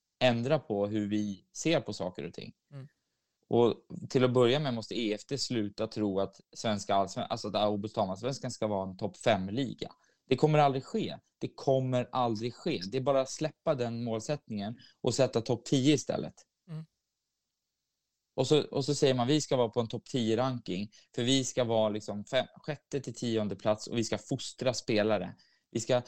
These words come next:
Speaker 1: vara ett mellansteg ut till topp fem-ligorna."
Speaker 2: Mm.
Speaker 1: För hur ska Sverige, Sverige är idag sjätte rankad i liga. Hur ska Sverige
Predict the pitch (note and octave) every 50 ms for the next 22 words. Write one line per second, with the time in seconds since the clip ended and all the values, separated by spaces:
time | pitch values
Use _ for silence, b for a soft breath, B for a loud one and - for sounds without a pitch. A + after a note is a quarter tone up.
0 | B B B - A#2+ B2 B2 - - C3 C3+ B2+ A#2 A2+ A2 A2 A2 - - C#3
1 | B2 G#2+ G2 - - A#2 C3+ B2 A#2 A2 - - _ - A#2+ G#2 - C3 A2 -
2 | - - A2+ A2 G#2 G2 G#2 A2 A2 G#2 F2+ F2+ - - - _ _ _ _ _
3 | E3 E3 F#3 G3+ G3+ _ _ _ _ _ _ _ _ _ _ _ _ _ _ _
4 | _ _ _ _ _ _ _ _ _ _ _ - C#3+ C#3 - C3 C#3 D#3 E3+ F3
5 | D#3 - - C3 A#2+ - D3+ D3 C3 A#2 - - B2 C#3 F3 F3 C#3 A#2+ D3+ D#3
6 | C3+ - - - C#3 - _ _ _ - B2 C3+ E3 E3+ C3+ A2+ - G2 G2 F#2
7 | F2+ - G#2+ A2 G#2+ F#2 G#2+ G#2+ G#2 G2 G2+ A2 - - _ b b b - -
8 | D#3 F#3+ F#3+ F3+ - - B2 - - B2+ B2 B2 A2+ G#2 G2 F#2+ F#2+ G#2+